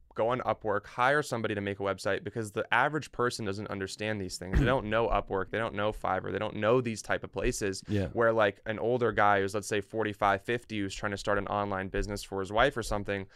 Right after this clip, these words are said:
Speaker 1: will shell out five grand to get the website done,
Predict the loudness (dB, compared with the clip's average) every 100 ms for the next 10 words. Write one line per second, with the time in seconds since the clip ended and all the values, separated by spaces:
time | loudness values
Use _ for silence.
0 | -12 -8 0 4 4 4 4 4 4 2
1 | 0 0 -4 0 0 0 -2 -2 0 -2
2 | -4